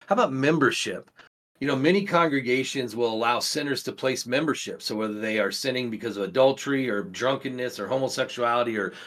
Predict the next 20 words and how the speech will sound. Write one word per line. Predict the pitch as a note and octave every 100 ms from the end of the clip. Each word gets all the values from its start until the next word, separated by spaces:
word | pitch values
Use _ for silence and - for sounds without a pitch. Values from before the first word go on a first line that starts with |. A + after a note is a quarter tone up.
| - -
drug | G#2 A#2+ C#3 C3+
users, | C3 B2 B2+ B2 A#2+ - - - _ _
these | D3+ G3 F3
are | D#3+
sinners | - F3 D#3 C3+
that | C3+
have | A#2
not | B2+ C#3 C3+
repented, | - B2+ A2+ A3+
"Eh, | A3
but | F#3+ E3+
you | F3
can | E3
still | - D3
be | B2 A2+
a |
member. | G#2 G#2 G#2+ G#2+
We | A#2+
accept | - B2+ G#2 A2+
everyone." | F#2 F2+ C#2+